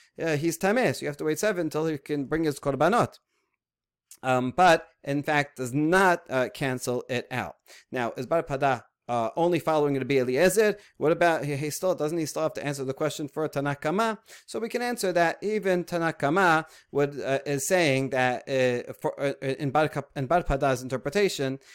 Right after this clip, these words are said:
even, um, even Tanakama would not say that he has to make Kad Hadin,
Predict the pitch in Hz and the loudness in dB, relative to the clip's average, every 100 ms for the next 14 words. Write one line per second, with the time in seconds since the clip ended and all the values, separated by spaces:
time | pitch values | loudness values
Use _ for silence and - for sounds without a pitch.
0 | _ - 190 190 190 160 151 143 135 131 | _ -2 0 4 2 2 0 0 -2 -2
1 | 127 131 123 120 120 120 160 175 160 147 | -2 0 2 0 -2 -4 -4 -2 -2 -2
2 | 151 147 156 175 170 135 127 160 156 - | -4 -2 -2 0 2 2 0 -2 -4 -8
3 | - 147 143 147 139 _ _ - 139 131 | -2 2 2 0 -6 _ _ -2 0 2
4 | 135 165 165 - 143 131 - 147 131 120 | 2 0 -2 0 0 0 0 -2 0 0
5 | 185 156 95 | 2 2 0